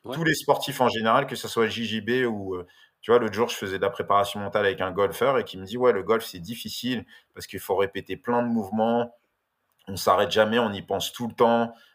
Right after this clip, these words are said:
Speaker 2: Heu, des fois, il faut aller à la muscu, des fois, on est blessé. » Et moi, j'ai éclaté de rire et il me dit :
Speaker 1: <laughs> Tu as, «
Speaker 2: Pourquoi tu, tu rigoles ? » Je
Speaker 1: tu as
Speaker 2: lui dis :
Speaker 1: déjà
Speaker 2: Mais c'est la même
Speaker 1: essayé le
Speaker 2: ch-,
Speaker 1: J J B ?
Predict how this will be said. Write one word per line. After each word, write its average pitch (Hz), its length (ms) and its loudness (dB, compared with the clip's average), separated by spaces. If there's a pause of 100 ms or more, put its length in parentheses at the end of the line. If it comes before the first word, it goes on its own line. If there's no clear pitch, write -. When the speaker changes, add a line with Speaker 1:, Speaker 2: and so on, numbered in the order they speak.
(140)
Speaker 2:
Heu, 95 380 2
des 90 140 -6
fois, 117 140 4
il - 60 2
faut 104 100 2
aller 95 140 4
à 92 60 2
la 92 120 2
muscu, 120 600 -2
des 101 100 -4
fois, 113 180 -2
on 95 100 -2
est 92 100 -6
blessé. » 107 540 -2
Et 95 40 -6
moi, 110 140 2
j'ai 98 160 -2
éclaté 120 380 2
de 95 60 -4
rire 135 240 2
et 95 100 -4
il 95 60 -10
me 95 60 -12
dit : 110 140 -8
Speaker 1:
<laughs> - 0 -
Tu 131 40 -10
as, « - 20 -12
Speaker 2:
Pourquoi 131 200 0
tu, 104 300 -4
tu - 120 -6
rigoles ? » 98 280 2
Je - 20 -12
Speaker 1:
tu - 40 -6
as - 20 -8
Speaker 2:
lui - 20 -10
dis : 117 80 -6
Speaker 1:
déjà 127 60 2
Speaker 2:
Mais - 20 2
c'est 123 140 2
la - 80 4
même - 40 2
Speaker 1:
essayé 170 120 6
le 156 60 -4
Speaker 2:
ch-, - 0 -
Speaker 1:
J 143 160 -6
J 143 140 -4
B ? 143 100 -2